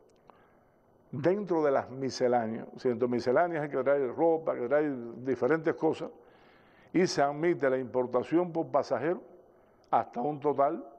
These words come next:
de los llamados mil puntos. Es decir, esos mil puntos que tiene el cálculo de los diferentes artículos, eh, por una tabla de más o menos cuáles son los costos,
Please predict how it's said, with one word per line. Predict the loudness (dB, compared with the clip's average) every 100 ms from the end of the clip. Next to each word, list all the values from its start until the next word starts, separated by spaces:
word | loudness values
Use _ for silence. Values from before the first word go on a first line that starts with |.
| -18
de | -8 0 2 2
los | -2 0 -2 -2 -6
llamados | 0 2 2 2
mil | -2 -2
puntos. | -2 -4 -4 -18 -20 _ _ _ _ -12
Es | -4
decir, | 0
esos | 0 -2
mil | -4 -4 -2
puntos | -2 -4 -4 -12 -14 -20 -20 _
que | 0 2 4 2 0 -4 -2
tiene | 0 0
el | 0
cálculo | 2 2 0 -4 -2 0
de | 0
los | -2
diferentes | -4 0 0 2 0
artículos, | 0 0 0 0 0 0 0 -4 -20 -20 -4
eh, | 0 2 2 0 0 -2
por | 0
una | 2 2 2 0 -4 0
tabla | 2 2 2 0
de | -2 -4 -4
más | -6 -4
o |
menos | -2 0
cuáles | 2 0
son | 0 0
los | 0
costos, | 0 0 0 -6